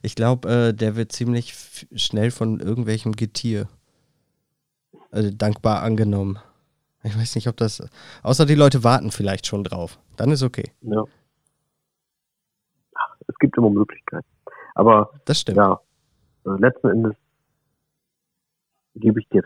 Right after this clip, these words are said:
Speaker 2: recht, dass wir da so ein sehr komisches Problem in unserer Gesellschaft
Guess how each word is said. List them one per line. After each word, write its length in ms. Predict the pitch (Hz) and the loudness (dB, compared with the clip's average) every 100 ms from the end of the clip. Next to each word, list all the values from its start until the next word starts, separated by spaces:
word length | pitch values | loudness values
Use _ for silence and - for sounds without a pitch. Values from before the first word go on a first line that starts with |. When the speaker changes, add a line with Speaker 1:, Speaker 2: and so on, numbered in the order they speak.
| 135 | 0
Speaker 2:
recht, 180 | 113 _ _ _ - | -4 _ _ _ -8
dass 120 | 110 - | -8 -2
wir 100 | 110 | 2
da 180 | 110 104 | 2 2
so 180 | 107 | 0
ein 240 | 107 104 - _ _ _ _ _ _ - 101 | -2 -4 -12 _ _ _ _ _ _ -16 0
sehr 120 | 123 | 0
komisches 540 | - - 131 120 113 - _ | 2 2 4 2 0 -8 _
Problem 580 | - 104 101 95 120 131 | -8 -4 0 2 2 2
in 100 | - | -2
unserer 240 | 123 123 | 2 2
Gesellschaft 540 | 117 113 120 - 113 | 4 4 4 4 -4